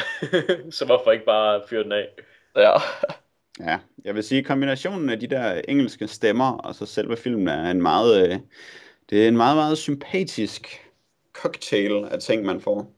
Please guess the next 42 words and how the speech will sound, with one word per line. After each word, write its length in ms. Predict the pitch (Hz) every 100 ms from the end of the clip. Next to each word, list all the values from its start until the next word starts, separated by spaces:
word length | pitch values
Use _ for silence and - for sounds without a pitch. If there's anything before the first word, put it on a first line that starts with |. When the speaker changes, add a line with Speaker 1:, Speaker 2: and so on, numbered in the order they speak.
| _
Speaker 3:
Selvom 340 | - 113 98
jeg 200 | 95 90 - _ - - - - - _ _ _ _ _ -
ikke, 380 | 131 113 - -
altså, 160 | 123
man 120 | 131 135
kan 60 |
jo 60 | 151
ikke 120 | 160
lide 120 | 160
komedier, 380 | 131 110 117 104
og 120 | 73 80
man 80 |
kan 80 | 95
slet 180 | 104 135
ikke 100 | 117
lide 100 | 98
zombie-komedier. 720 | 101 107 107 85 80 76 - _ _ _ - _ - - _ _ _ _
Men 120 | -
Speaker 2:
Mm. 40 | 110
Speaker 3:
den 120 | 120
her, 100 | 131
den 200 | 123 123
gør 140 | 131 131
altså 260 | 113 110
bare 340 | 95 92 95 95
en 100 | 87
masse 260 | 92 -
skøre 320 | 107 - 110 107
ting 300 | - 101 -
på 80 |
nogle 180 | 92 95
skøre 300 | - 98 101
måder. 260 | 92 90 95 - _ _ _
Speaker 1:
Ja. 160 | 92 80 - -
Speaker 2:
Ja, 100 | 82 - -
den 140 | 107
er, 160 | 110 117
den 200 | 117 113
er 120 | 127
ligesom 220 | 147 143
noget 160 | 135 123
specielt. 520 | 123 - 127 -